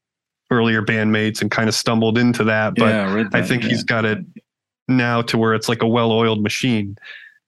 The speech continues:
Speaker 1: and they're doing great. You know, they, they get shit on by metal fans everywhere, but they, I don't think he cares or they care. But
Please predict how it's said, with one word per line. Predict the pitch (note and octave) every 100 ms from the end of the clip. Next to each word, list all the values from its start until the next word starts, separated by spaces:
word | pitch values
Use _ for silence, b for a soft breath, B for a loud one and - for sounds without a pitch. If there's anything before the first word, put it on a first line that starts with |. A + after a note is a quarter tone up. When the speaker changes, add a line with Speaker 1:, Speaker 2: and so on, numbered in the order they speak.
| -
Speaker 1:
and | A#2 A2 A2 A2
they're | A2
doing | A#2 A2+ G#2+
great. | G#2 G#2 G2 A2+
You |
know, | G#2 G2+ G#2
they, | G#2+ G2+ - _
they | B2
get | A#2+ G#2
shit | - A2
on | G2 G2+
by | G#2 G2+ G2 -
metal | G#2+ G2+ G#2
fans | - G#2 G2+ G2+
everywhere, | G2+ G#2 G#2 G2+
but | A2 G#2
they, | A#2 A2+ G#2+ - _ _
I | A2+
don't | G#2 -
think | G2+
he | -
cares | G#2+ G#2 G2+ G2+
or | G#2
they | G#2
care. | G#2 G#2+ G#2+
But | A2+ B